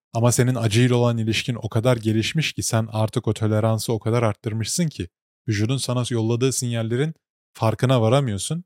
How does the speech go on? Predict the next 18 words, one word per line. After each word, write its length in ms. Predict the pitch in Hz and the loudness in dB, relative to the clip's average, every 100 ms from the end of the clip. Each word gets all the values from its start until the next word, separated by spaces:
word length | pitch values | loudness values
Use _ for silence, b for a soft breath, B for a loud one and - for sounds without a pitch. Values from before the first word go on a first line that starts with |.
| - | -2
Dolayısıyla 500 | 135 139 - 131 127 | 2 2 2 0 4
bir 60 | 143 | 4
yerde 260 | 110 117 | 4 2
patlak 460 | 139 113 - 117 - | 0 0 2 -2 2
veriyor. 280 | 104 95 80 _ _ - | 0 0 -4 _ _ -4
Acı 160 | 95 | 0
toleransını 580 | 117 123 123 123 117 123 | 4 6 6 4 0 -2
geliştirmek 640 | 117 120 113 - 120 117 | -2 -2 -2 -2 -4 -4
bu 60 | 120 | -4
noktada 400 | 117 - 117 113 | -4 -2 0 0
ağır 280 | 107 110 113 | 4 4 2
kaldırmak 500 | 113 110 110 113 110 | 0 -2 -2 -4 -4
için 200 | - 107 | -4 -2
ne 80 | 110 | 0
kadar 220 | 110 104 | 0 0
önemli 340 | 104 107 110 | -2 -2 -2
olsa 320 | 107 101 131 | -2 -2 -2
da 180 | 113 151 | -2 -4